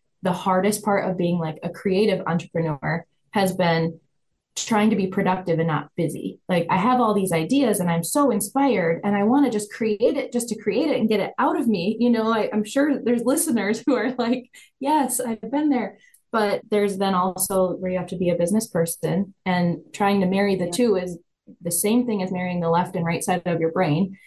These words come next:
Speaker 1: And so it's just like, it's a constant struggle, but it's a necessary struggle to then find and hone in on what you do, why you do it, and who you serve to get the biggest
Speaker 2: Right.
Speaker 1: impact.
Speaker 2: And to do it with excellence.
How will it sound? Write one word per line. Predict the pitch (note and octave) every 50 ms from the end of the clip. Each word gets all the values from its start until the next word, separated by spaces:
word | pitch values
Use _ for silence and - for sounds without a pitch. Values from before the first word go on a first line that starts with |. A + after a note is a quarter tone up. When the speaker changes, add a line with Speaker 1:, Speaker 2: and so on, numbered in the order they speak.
| - _ _ _ _
Speaker 1:
And | F#3 F#3+ F#3 F#3+
so | F#3 G3+ E3+ F#3
it's | F#3+ F#3+ - -
just | G#3 G3+ - - -
like, | F3+ E3 D#3+ - - -
it's | G3+ - -
a | -
constant | - - G3 G3 G#3+ G#3 - G#3 - -
struggle, | - - F#3 F3+ F3+ F3+ F#3+ A3+ C4 C#4+ C4+
but | G#3+ G3+ F#3+
it's | F#3+ F#3 -
a | - F#3 F3+ - - - _
necessary | F#3 F#3+ F#3 F3+ - G3+ F#3+ - - E3 E3 D#3+ D#3 D#3+ E3
struggle | - - D#3+ D#3+ D#3+ E3+ D#3+ D3 D#3 D#3
to | - - F#3
then | D#3+ D#3+ D#3 D#3+ E3 E3 - - _ _ _ _ _ _ _ _ _ _ _ _ _
find | G3+ F#3+ F#3+ F#3 F#3 F3+ F#3 E3+
and | - F#3 -
hone | - G3 F3+ F3 F3
in | E3+ E3 D#3+
on | D#3 D3+ D3+ D3+ D3+ D#3 D3+ - - _ _ _ _ _ _ _ _ _ _ _ _ _ _ _ _ _
what | - G3+ A3 A3 A3+
you | A3+ G#3
do, | E3+ F#3 F#3 F3+ F3+ F3+ D#3+
why | F3 E3+ D#3 C#3 D3 E3 F#3+
you | G3+ G3+ G3
do | F3 D#3+ E3
it, | E3 D#3+ E3 - -
and | F#3 F3 - -
who | G3+ G3
you | F#3 F3+ F3+
serve | - - - D#3 D#3 D#3 D#3+ - - - - _ _ _ _ _ _ _ _ _ _ _ _ _ _ _ _ _ -
to | A3 G#3
get | F#3 - -
the | F3
biggest | - F3+ E3 E3 E3 E3 - - -
Speaker 2:
Right. | F3 E3+
Speaker 1:
impact. | D#3 - - - - - - - _ - _ _ _ _ _ _ _ _ _ -
Speaker 2:
And | B3 C4 C4 B3+ B3 B3
to | A#3+ G3
do | F#3 G3 G3
it | F3
with | F3+ F3+ F3+ -
excellence. | F#3 F3 - - - - - - - - - - -